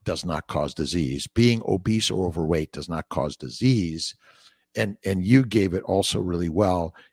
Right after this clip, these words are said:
is that if you wanna lose weight, you go carnivore. If you wanna gain weight, you go carnivore, because ultimately it will optimize your physical body. But if there's a famine and you're skinny, y-, you're fertilizer.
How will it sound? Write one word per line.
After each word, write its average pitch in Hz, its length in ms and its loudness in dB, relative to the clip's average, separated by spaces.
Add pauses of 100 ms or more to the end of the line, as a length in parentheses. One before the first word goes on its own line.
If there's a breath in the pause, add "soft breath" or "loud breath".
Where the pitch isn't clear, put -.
(100)
is 104 160 0
that 92 280 2
if - 220 -4
you 90 80 2
wanna 87 240 0
lose 113 380 6
weight, 98 340 2
you 95 140 -4
go 92 160 -4
carnivore. 95 520 -2
If - 140 -8
you 98 80 -6
wanna 85 160 -6
gain 107 400 -2
weight, 98 140 -2
you 87 80 -12
go 87 160 -6
carnivore, 85 680 -4 (300 loud breath)
because 110 260 0
ultimately 123 560 2
it 107 60 0
will 95 180 -2 (100)
optimize 95 1000 -2 (480)
your 101 320 0
physical 98 760 -2
body. 78 600 -4 (320 loud breath)
But 113 120 4
if 107 100 2
there's 160 240 6
a 165 60 10
famine 123 720 0
and 98 140 -6
you're 117 140 -4
skinny, 95 720 -2 (280)
y-, 107 100 -8
you're 110 280 0
fertilizer. 95 800 -4